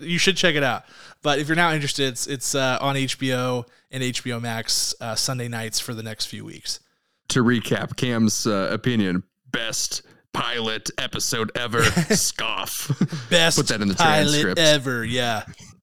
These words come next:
Speaker 1: Um,
Speaker 2: <laughs>
Speaker 1: yeah, come on. All right, let's get into some of this other stuff. So we got two trailers. Well, one of them is, is a trailer. The other one is kind of not.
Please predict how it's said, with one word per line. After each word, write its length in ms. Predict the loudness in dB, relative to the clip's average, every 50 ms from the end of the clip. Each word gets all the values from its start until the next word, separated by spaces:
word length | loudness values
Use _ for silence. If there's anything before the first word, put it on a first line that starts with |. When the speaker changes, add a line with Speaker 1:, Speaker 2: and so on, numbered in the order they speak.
| _
Speaker 1:
Um, 420 | -6 -4 -2 0 2 2 0 2 0 -4 -2 _ -6 -6
Speaker 2:
<laughs> 220 | _ _ _ _
Speaker 1:
yeah, 180 | _ -10 -10 -10
come 180 | -8 -10 -10 -10
on. 200 | -10 -12 -14 -16 _ _ _ _ _ _ _
All 80 | 4 6
right, 180 | 6 6 6
let's 160 | 4 2 2 4
get 140 | 4 6 4
into 240 | 6 4 2 -2 0
some 140 | 0 0
of 60 | 2 2
this 160 | 2 2 0
other 180 | -2 -2 -2 -2
stuff. 400 | -2 -4 -4 -6 -8 -10 -6 -2
So 140 | 0 2 2
we 80 | 4
got 420 | 6 6 6 6 4 4 2 -4 _ _ _ _ _ _ _ _ -20 _ _ _ _ _ _ _ _ _ _ _
two 720 | -4 0 2 4 6 6 8 6 6 6 4 2 0 -4 -6 -12 -20 _ _ _ _ _ _ _ _ _ _ _
trailers. 1200 | -2 0 0 0 -2 -6 -6 -6 -4 -2 -2 -2 0 -2 -2 -2 -2 -2 -2 -4 -4 -6 -6 2
Well, 300 | 6 8 8 8 8 6
one 200 | 6 4 4 4
of 140 | 2 0 2
them 400 | 4 4 4 4 0 -2 -6 -10 _ _
is, 260 | -2 0 0 -2 -2 _
is 200 | 2 2 4 2
a 60 | 0
trailer. 520 | -2 -2 -4 -4 -6 -8 -8 -8 -10 -10 _ _ _ _ _ _ _ _ _ _
The 120 | -2 2
other 200 | 2 4 4 4
one 400 | 4 4 2 2 0 -2 -6 -10 _ -20 _ _ _
is 280 | -6 -6 -2 -2 -4 -4
kind 280 | -2 -2 -2 -2 -2
of 100 | -6 -8
not. 300 | -10 -10 -10 -10 -10 -12